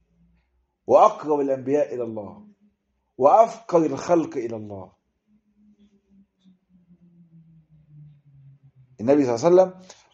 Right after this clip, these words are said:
هو من حقق أعلى درجة من درجات العبودية، ففتح على قلبي ما لم يفتح على نبي من الأنبياء،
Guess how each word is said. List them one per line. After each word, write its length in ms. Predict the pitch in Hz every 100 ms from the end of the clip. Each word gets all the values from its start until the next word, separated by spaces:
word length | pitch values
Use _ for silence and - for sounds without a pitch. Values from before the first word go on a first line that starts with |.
| -
هو 160 | 131 135
من 160 | 123
حقق 560 | - 208 208 180 151 202
أعلى 360 | 196 170 156
درجة 300 | 151 196 165
من 100 | 151
درجات 260 | 139 143 170
العبودية، 800 | 160 127 131 123 123 107 101 101 _ _ _ _ _ _ _ _ _ _ _ _ _ _ _ _ _ _ _ _ _
ففتح 480 | 135 160 202 180 143
على 340 | 131 139 139
قلبي 400 | 135 190 202 175
ما 140 | 143
لم 180 | 135 131
يفتح 360 | 170 - 147 131
على 180 | 135 123
نبي 260 | 123 139
من 100 | 117
الأنبياء، 440 | 113 107 98 87